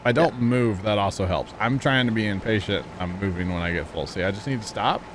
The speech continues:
Speaker 2: Exactly.
Speaker 1: And not move, chat. Watch. It'll work.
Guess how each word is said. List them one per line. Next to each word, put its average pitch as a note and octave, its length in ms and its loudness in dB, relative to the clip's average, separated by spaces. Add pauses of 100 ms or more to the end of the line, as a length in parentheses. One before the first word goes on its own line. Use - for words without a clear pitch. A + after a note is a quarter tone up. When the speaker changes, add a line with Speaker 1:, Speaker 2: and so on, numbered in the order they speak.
(480)
Speaker 2:
Exactly. G2+ 520 -4 (280)
Speaker 1:
And G#2 100 0
not A#2 220 2
move, A2 260 2
chat. - 240 -4
Watch. - 320 0
It'll F#2+ 140 0
work. G#2+ 200 0